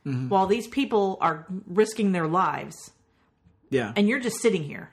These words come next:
Speaker 2: You're not doing anything.
Speaker 1: Mm-hmm.
Speaker 2: You need to be the ones that are out there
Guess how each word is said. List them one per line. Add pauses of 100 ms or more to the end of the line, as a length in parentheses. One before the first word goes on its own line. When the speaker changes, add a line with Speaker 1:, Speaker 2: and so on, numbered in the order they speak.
(100)
Speaker 2:
You're
not
doing
anything. (300)
Speaker 1:
Mm-hmm.
Speaker 2:
You
need
to
be
the
ones (260)
that
are
out
there